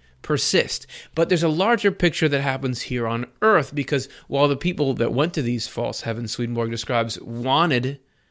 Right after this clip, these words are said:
heaven to be like that and were shown, "Oh, that's not actually good," the rest of us hear of, like, accounts of or, or prophecies that heaven is gonna be of things of this character, and we say, "I don't want that. That's not cool at all." And that leads to quotes like this one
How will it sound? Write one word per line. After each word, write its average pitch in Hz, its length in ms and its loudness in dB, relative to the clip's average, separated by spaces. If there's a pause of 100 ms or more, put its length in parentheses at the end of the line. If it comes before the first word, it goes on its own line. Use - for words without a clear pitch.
(160)
heaven 117 320 2
to 110 100 -6
be 117 160 -4
like 107 220 -2
that 107 300 -2
and 120 140 -2
were 113 100 0
shown, 113 260 0
"Oh, 113 120 0
that's 110 200 -4
not 113 140 -2
actually 127 180 -6
good," 143 220 0 (180)
the 127 120 -4
rest 233 280 0
of 151 140 -2
us 131 320 -2 (200)
hear 247 380 0
of, 131 220 0 (400)
like, 143 220 -2
accounts 170 580 -2
of 123 300 0
or, 131 160 0
or 127 200 2
prophecies 147 720 -2
that 120 100 0
heaven 127 300 -2
is 117 120 -2
gonna 123 220 -2
be 127 300 2
of 113 240 -2 (260)
things 147 380 2
of 120 200 -2
this 127 180 0
character, 185 480 -2
and 156 100 -2
we 196 80 -4
say, 160 280 -2 (280)
"I - 140 -12
don't 226 140 -4
want 127 180 -6
that. 123 280 -4
That's 220 200 -6
not 220 180 -6
cool 208 200 2
at 226 60 4
all." 208 180 8
And 139 80 4
that 139 120 0
leads 170 200 0
to - 60 -4
quotes 120 380 0
like 127 200 2
this 196 200 2
one 123 240 -4